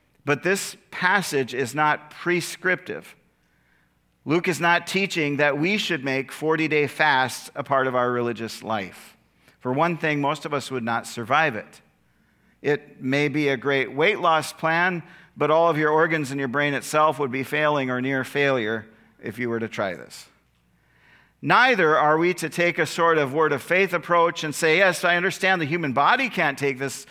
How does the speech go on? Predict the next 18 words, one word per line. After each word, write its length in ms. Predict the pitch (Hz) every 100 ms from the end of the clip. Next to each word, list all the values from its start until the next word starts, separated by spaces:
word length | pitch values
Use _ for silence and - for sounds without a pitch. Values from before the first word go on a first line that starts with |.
| -
sort 240 | - 156 143
of 60 |
abuse, 380 | 131 117 143 -
but 160 | 139 135
yet 320 | 190 208 - - -
I 200 | 151 151
will 140 | 143
do 220 | 117 214
it 160 | 220 214
to 120 | 160
prove 280 | - 190 190
my 220 | 165 147
faith 460 | 135 - 190 180 160
and 160 | 135
my 140 | 127 131
allegiance 540 | 123 143 175 156 147
to 100 | -
Christ." 400 | - 160 139 -